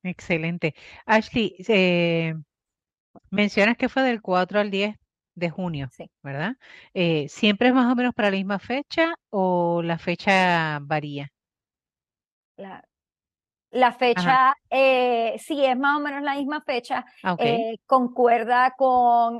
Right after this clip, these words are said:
Speaker 2: eh, la, el Día de los Océanos y también el Día de los Arrecifes de Coral.
Speaker 1: Mm, que eso
Speaker 2: Eh,
Speaker 1: es,
Speaker 2: así que
Speaker 1: específicamente, ¿cuándo es el Día del Arrecife de Coral?
Speaker 2: Es que cambia, eh,
Speaker 1: Ajá.
Speaker 2: bastante,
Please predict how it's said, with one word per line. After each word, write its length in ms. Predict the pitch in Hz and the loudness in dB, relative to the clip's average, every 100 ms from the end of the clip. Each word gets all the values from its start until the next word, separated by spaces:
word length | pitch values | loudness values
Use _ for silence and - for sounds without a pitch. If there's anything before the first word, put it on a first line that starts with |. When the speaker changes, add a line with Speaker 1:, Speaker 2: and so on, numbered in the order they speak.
| - | -8
Speaker 2:
eh, 600 | 226 220 214 202 196 190 | -6 -4 0 0 -2 -6
la, 520 | 202 214 196 196 190 - | -4 -2 -2 -2 -6 -6
el 180 | 220 208 | -4 -4
Día 280 | 233 226 233 | 0 2 2
de 80 | 247 | 2
los 100 | 254 | -2
Océanos 640 | 277 - 294 285 269 - | -4 -8 -6 -4 -6 -8
y 80 | 254 | -6
también 640 | 220 208 208 208 220 233 - | -4 -4 -6 -4 -4 -8 -8
el 680 | 226 214 208 208 196 185 196 | -6 -4 -2 -2 -4 -8 -8
Día 280 | 214 202 | -4 -2
de 120 | 208 214 | 0 0
los 120 | 220 | 0
Arrecifes 500 | 220 220 233 214 202 | -2 -6 -12 -12 -8
de 120 | 214 | -4
Coral. 320 | 208 175 - _ _ _ _ | -4 -6 -10 _ _ _ _
Speaker 1:
Mm, 180 | 151 143 | -16 -8
que 220 | 214 208 185 | -2 2 2
eso 160 | 190 | 2
Speaker 2:
Eh, 60 | 226 | 0
Speaker 1:
es, 40 | |
Speaker 2:
así 180 | 226 - | 0 -6
que 80 | - | -4
Speaker 1:
específicamente, 800 | 214 226 247 339 320 339 330 320 | 2 2 2 0 0 0 0 -2
¿cuándo 280 | - 247 254 | 0 -2 -2
es 120 | 262 | -4
el 160 | 247 214 | -6 -6
Día 260 | 220 233 202 | -2 0 0
del 140 | 185 | 0
Arrecife 360 | 175 165 175 185 | -4 -6 -4 -4
de 120 | 185 | -2
Coral? 320 | 165 196 285 _ _ _ - | -2 -4 -4 _ _ _ -8
Speaker 2:
Es 100 | 254 | -6
que 240 | - 311 | -2 -2
cambia, 1160 | - 240 240 254 262 240 240 240 240 233 226 220 - | 0 0 2 0 2 2 4 2 -2 -4 -6 -8 -8
eh, 140 | 226 | -2
Speaker 1:
Ajá. 420 | 196 202 190 160 - | 0 2 0 -2 -6
Speaker 2:
bastante, 360 | - 214 196 | -14 -10 -10